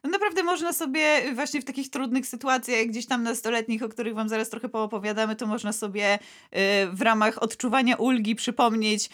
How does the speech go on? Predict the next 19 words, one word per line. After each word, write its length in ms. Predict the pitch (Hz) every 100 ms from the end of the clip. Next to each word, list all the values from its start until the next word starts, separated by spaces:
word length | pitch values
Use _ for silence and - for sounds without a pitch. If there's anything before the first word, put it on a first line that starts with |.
| -
jak 260 | - 220 226
wyświrowaliście 800 | 214 - 214 208 202 185 196 202
waszym 240 | 185 185
starym, 440 | 180 - 170 175 170
jak 320 | 175 170 180
byliście 460 | 170 170 165 - 170
w 80 | 151
gimnazjum 680 | 233 247 247 269 185 180
na 120 | 180 180
przykład, 560 | - 226 - - - - - - -
albo 420 | 220 208 208 202
gdzieś 240 | 190 196 -
tam 180 | 208
w 40 | 196
liceum, 680 | 220 214 208 202 185 170 175
nie? 200 | 208 277 277
No, 80 | 415 466 480
t-, 100 | 453
też 140 | -